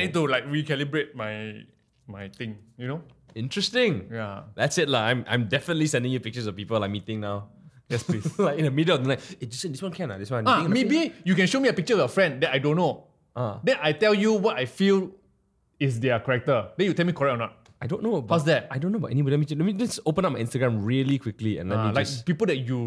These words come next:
Speaker 1: really know, ah,
Speaker 2: I feel that I
Speaker 1: that I
Speaker 2: really
Speaker 1: don't know.
Speaker 2: that I really know that you don't know.
Speaker 1: Ah.
Speaker 2: Uh,
Speaker 1: Go on, on.
Speaker 2: that's very tricky. We have a lot of people in, like, circles.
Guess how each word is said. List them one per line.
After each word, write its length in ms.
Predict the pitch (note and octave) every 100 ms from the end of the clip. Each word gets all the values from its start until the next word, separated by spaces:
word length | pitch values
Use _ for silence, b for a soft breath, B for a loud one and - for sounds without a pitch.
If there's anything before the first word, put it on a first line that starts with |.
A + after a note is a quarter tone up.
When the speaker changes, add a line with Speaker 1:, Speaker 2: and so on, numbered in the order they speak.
| A#2
Speaker 1:
really 260 | C3 C#3+
know, 240 | C3+ C3+ A#2
ah, 240 | G#2 B2 - -
Speaker 2:
I 140 | A#2+
feel 160 | G3 G3+
that 80 |
I 80 | B2
Speaker 1:
that 80 | A#2
I 160 | A2+ A2+
Speaker 2:
really 520 | C#3+ D#3 D3+ E3+ D#3+
Speaker 1:
don't 240 | D3 D3 D3
know. 340 | D3+ A#2+ G#2 - _ -
Speaker 2:
that 160 | A2 A#2
I 80 |
really 420 | A#2 A#2 F3+ G3 G#3
know 160 | F#3+ F#3
that 160 | A#2+
you 80 | A2
don't 240 | A2 C3 C3
know. 240 | A2+ F#2
Speaker 1:
Ah. 380 | B2 A#2+ G#2 G2+ b b b _ _
Speaker 2:
Uh, 360 | A#2 B2 A#2+ A#2+
Speaker 1:
Go 60 | E3+
on, 60 |
on. 140 | B2+ A#2 -
Speaker 2:
that's 160 | G#3+ C4
very 120 | F4+
tricky. 240 | - -
We 80 | B3+
have 80 | E3+
a 60 | F3
lot 120 | C#4
of 60 | G3+
people 220 | F#3 G#3+ -
in, 340 | C3+ B2+ A2+ A2
like, 260 | G2+ F#2+ -
circles. 560 | - - D#3+ D3+ D#3+